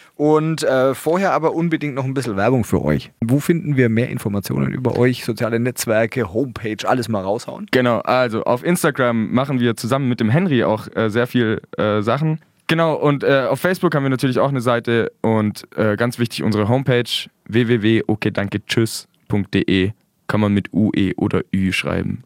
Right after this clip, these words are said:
Speaker 1: Cool
Speaker 2: Geht
Speaker 1: finde ich, aber
Speaker 2: beides.
Speaker 1: ihr habt's eh schon richtig gemacht, weil wenn man bei Google oder so euch eingibt, ihr, ihr seid echt der erste Treffer dann auch gleich. Also
Speaker 2: Ja.
Speaker 1: das ist, das ist ja so das Ziel eines jeden.
Speaker 2: Ja.
Speaker 1: So, das
Speaker 2: Ja,
Speaker 1: habt,
Speaker 2: doch,
Speaker 1: habt ihr
Speaker 2: das,
Speaker 1: geschafft.
Speaker 2: ja,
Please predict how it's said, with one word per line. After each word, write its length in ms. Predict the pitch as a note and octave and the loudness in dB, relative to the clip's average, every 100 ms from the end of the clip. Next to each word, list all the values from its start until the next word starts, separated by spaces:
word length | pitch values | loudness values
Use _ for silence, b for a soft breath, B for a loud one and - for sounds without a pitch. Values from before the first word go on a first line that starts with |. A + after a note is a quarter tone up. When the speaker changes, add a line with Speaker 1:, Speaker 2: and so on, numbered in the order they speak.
| - | -2
Speaker 1:
Cool 120 | F#3 | -2
Speaker 2:
Geht 60 | F#3 | 0
Speaker 1:
finde 160 | F#3 | 2
ich, 40 | F#3+ | 2
aber 100 | E3 | 2
Speaker 2:
beides. 80 | D3+ | 2
Speaker 1:
ihr 80 | C3+ | 0
habt's 160 | - | -2
eh 80 | D3+ | -4
schon 160 | D3+ B2 | -4 -2
richtig 300 | C#3+ - A#2+ | -4 -4 -2
gemacht, 320 | G2 A#2 D3 | 0 2 2
weil 100 | G#2 | 0
wenn 100 | A2 | 2
man 160 | B2 A2 | -2 -2
bei 120 | G2+ | -2
Google 280 | F#2+ D3+ E3 | 0 0 2
oder 120 | C#3 | 2
so 160 | C3 A#2 | 0 -2
euch 320 | G#2 G#2+ G#2+ | -2 -4 -2
eingibt, 320 | G2 B2+ D3 | -2 -2 0
ihr, 120 | A#2+ A#2 | 0 0
ihr 120 | A2+ | 0
seid 180 | B2 A2 | 0 0
echt 160 | B2+ | 0
der 60 | A#2 | -2
erste 260 | G#2 - C3 | -2 -4 -4
Treffer 320 | D3+ C3+ E2+ | -6 -6 -8
dann 140 | D#2 | -10
auch 160 | D#2+ - | -12 -14
gleich. 320 | - D2+ - - | -12 -12 -16 -6
Also 180 | G#2 A#2 | 0 2
Speaker 2:
Ja. 100 | G#2 | 2
Speaker 1:
das 120 | A2+ | 0
ist, 160 | B2 - | -6 -8
das 260 | A2+ A#2+ | -4 -4
ist 40 | - | -2
ja 80 | |
so 100 | A2 | -4
das 160 | A2 A2 | -4 -4
Ziel 240 | - C3+ | 2 2
eines 240 | E2+ F#2 - | 2 0 -4
jeden. 240 | F#2+ D#2 | -6 -2
Speaker 2:
Ja. 100 | A#2 | 0
Speaker 1:
So, 140 | - F2 | -2 -4
das 200 | G2 - | -4 0
Speaker 2:
Ja, 80 | |
Speaker 1:
habt, 280 | A#2+ - - | 0 -2 -2
Speaker 2:
doch, 80 | A#2+ | 0
Speaker 1:
habt 140 | A#2+ | 0
ihr 60 | B2 | 0
Speaker 2:
das, 60 | A2+ | 0
Speaker 1:
geschafft. 440 | - D#2+ - - - | 0 -2 -6 -10 -2
Speaker 2:
ja, 160 | B2+ | 0